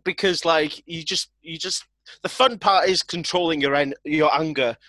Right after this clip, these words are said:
when you're playing with Matt, I think. That's the fun part of playing with Matt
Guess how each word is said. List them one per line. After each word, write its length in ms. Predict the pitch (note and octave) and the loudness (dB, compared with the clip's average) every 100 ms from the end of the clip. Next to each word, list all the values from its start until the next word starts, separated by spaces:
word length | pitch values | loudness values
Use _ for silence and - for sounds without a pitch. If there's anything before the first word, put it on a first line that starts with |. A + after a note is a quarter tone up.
| _ | _
when 240 | D3 D3 C3+ | -2 0 0
you're 100 | D3 | -2
playing 240 | D#3 C#3 | 0 0
with 100 | B2+ | 0
Matt, 220 | C3 B2 | 0 0
I 60 | A#2+ | -2
think. 260 | B2+ B2 | -8 -6
That's 220 | D#3+ E3 - | -2 -2 -2
the 120 | E3 | -4
fun 340 | - D#3 D3+ | -2 -2 -4
part 360 | - B2 A#2 G#2+ | -6 -4 -4 -4
of 160 | B2+ A2 - | -10 -12 -6
playing 220 | C3+ A#2+ | -4 -4
with 140 | A2+ | -12
Matt 200 | A2+ G#2 | -12 -12